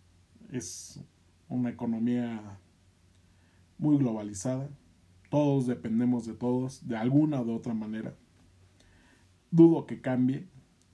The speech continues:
y no me gustaría que cambiara aparte. Al glo-, la globalización nos ha ayudado a todos.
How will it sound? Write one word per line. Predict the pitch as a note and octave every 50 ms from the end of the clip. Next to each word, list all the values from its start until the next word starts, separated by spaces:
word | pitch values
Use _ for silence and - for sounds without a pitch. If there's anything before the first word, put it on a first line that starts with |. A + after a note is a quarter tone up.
| _ _ _ _ _ _ _ _ _ -
y | D#3+
no | C#3 C#3 F3
me | G3+ E3
gustaría | A#2 - - - A2 A2+ -
que | - G#2 -
cambiara | A#2 A#2 A#2+ C3+ D3 B2+ A2+
aparte. | - C#3+ C#3+ C3+ - - - - - _ _ _ _ _ _ _ _ _ _ _ _ _ _ _ _ _ _ _ _ _ _ _ _ _ - -
Al | - A2+ A2+ A#2 A2+ G#2+ G#2+ A2 A2+ A2+ A2+ A2 A2+ A2+ A#2 B2
glo-, | B2+ B2+ A#2+ A#2+ A#2+ A#2+ A#2+ B2+ - - - - - - - - - -
la | B2 A#2+
globalización | B2 B2+ A#2+ A#2+ A#2+ A#2+ A#2 - A#2+ - - C#3 C#3+ D#3+ E3+ F3 - -
nos | A#2+ G#2+ - -
ha | C#3+
ayudado | D#3 D#3 D#3 D3+ C#3+ C#3+ C#3+ D3+ D#3 E3 D#3
a | B2 - -
todos. | - F3+ F#3+ E3 C#3 - - -